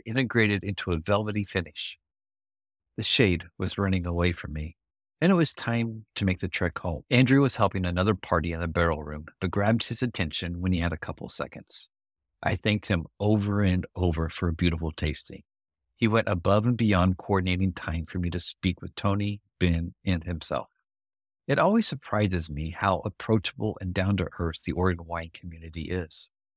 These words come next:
Tony seemed to have zero issues coming out to talk with some random bald guy. Ben was down to talk geek, and we could have kept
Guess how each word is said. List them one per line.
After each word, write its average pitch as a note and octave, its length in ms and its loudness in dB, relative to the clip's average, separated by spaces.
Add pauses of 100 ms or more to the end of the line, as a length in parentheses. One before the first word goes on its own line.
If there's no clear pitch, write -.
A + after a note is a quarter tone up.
(460)
Tony C3+ 280 4
seemed B2 240 0
to G#2+ 80 6
have F#2 260 2
zero G#2 380 4
issues F2 480 -2
coming G2 280 0
out F2+ 160 2
to F2 80 -4
talk D#2+ 300 -6 (100)
with - 160 -4
some F#2 420 -4 (120)
random F#2 560 0
bald F2+ 320 -2
guy. - 320 -6 (640)
Ben G2+ 320 0 (120)
was F#2+ 140 2
down E2 220 0
to F#2 80 2
talk E2+ 260 -4 (140)
geek, G#2 440 0 (280)
and G2+ 80 -6
we B2 80 -2
could - 140 -4
have C#3+ 160 -2
kept C#3+ 200 0